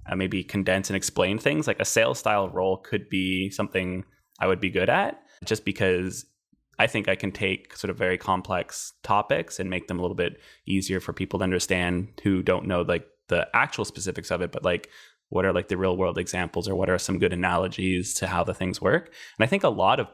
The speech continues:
programmers or developers would actually be very good at that. And that would, actually might kind of help with sales and stuff like that, 'cause a lot of people who are selling things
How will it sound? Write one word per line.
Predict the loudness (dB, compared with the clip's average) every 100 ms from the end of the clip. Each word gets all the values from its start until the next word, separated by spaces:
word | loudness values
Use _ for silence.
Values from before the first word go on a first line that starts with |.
| _
programmers | -10 2 2 4 0 0 -2 -2 0
or | -2
developers | 0 2 2 2 0 0 -4
would | -2
actually | -2 -2 -6
be | -4
very | -4 -2
good | 0 0
at | 0
that. | -2 0
And | 2
that | 0
would, | 0 0
actually | 0 2
might | 2 2 -2 -16 -20 -4
kind | 0
of | 0
help | 0 2 2 0
with | 0 2 2
sales | -2 0 2 2 -2
and |
stuff | -8 -8
like | -4
that, | -2 -2 0
'cause | 0 0
a | -20 _ _ _ 0
lot | 0
of |
people | 2 0
who | 4
are | 2
selling | 4 4 4 2
things | 0 0 0 0 -2 -6